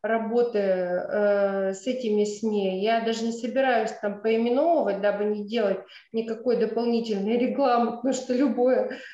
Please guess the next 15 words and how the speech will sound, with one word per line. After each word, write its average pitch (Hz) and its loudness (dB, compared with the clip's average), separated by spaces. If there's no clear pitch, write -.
э, 226 0
любое 247 2
обозначение, 262 2
э, 214 0
любого 233 0
сми — 277 0
это 202 0
реклама. 247 0
Но 233 -2
есть 403 4
отрицательные, 262 0
э, 214 2
такие 262 -2
вот 233 0
факторы 233 0